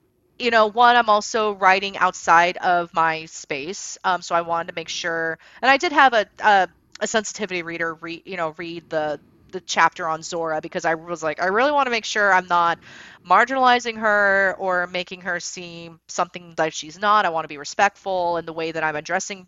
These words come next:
you know, addressing her, um, and the community." Um, but she was also very difficult because, to write, because she did so much,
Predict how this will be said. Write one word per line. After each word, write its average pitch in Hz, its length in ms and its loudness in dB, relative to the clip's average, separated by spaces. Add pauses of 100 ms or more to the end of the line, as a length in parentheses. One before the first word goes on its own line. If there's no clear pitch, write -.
(100)
you 180 120 -14
know, 151 260 -8
addressing 170 540 -8
her, 170 380 -4 (400)
um, 160 320 4
and 170 120 -8
the 156 40 -14
community." 254 720 -8 (320)
Um, 180 440 6
but 226 100 -2
she 269 180 -4
was 294 140 -4
also 214 220 2
very 185 220 -2
difficult - 500 -12
because, 165 580 -4
to 202 100 -12
write, 175 240 0
because 175 260 -6
she 208 540 -8 (720)
did 196 240 -2
so 160 300 -6
much, 151 840 -4